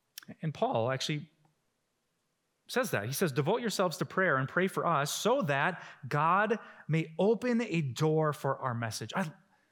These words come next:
I love that phrase. It, it makes so much sense. Have you ever tried to have a conversation with someone who did not want to have a conversation with you? Right? Maybe if you've been in sales before, you've experienced this a thousand times over.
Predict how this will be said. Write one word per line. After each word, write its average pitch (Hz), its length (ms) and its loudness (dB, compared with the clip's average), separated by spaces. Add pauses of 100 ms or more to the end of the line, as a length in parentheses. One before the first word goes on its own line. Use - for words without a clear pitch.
(760)
I 202 80 4
love 214 260 4
that 120 140 0
phrase. 113 400 -8 (760)
It, - 200 -14
it 190 80 2
makes 220 160 2
so 240 80 2
much 240 140 0
sense. 196 200 0
Have 214 100 0
you 226 120 2
ever 311 200 4
tried 202 200 0
to 190 60 2
have 175 100 2
a 160 60 0
conversation 160 580 0
with 147 120 -2
someone 147 280 0
who 147 100 0
did 135 140 0
not 131 240 0
want 147 100 -2
to 131 40 0
have 135 140 0
a 135 40 -4
conversation 131 500 -4
with 123 100 -4
you? 123 140 -2 (2000)
Right? 120 200 -6 (280)
Maybe 139 100 -2
if 127 100 -6
you've 131 80 -4
been 135 140 0
in 127 60 -2
sales 123 400 0
before, 127 340 -2
you've 120 160 -4
experienced 123 440 -2
this 165 120 2
a 185 60 2
thousand 165 440 0
times 151 300 -2
over. 151 320 0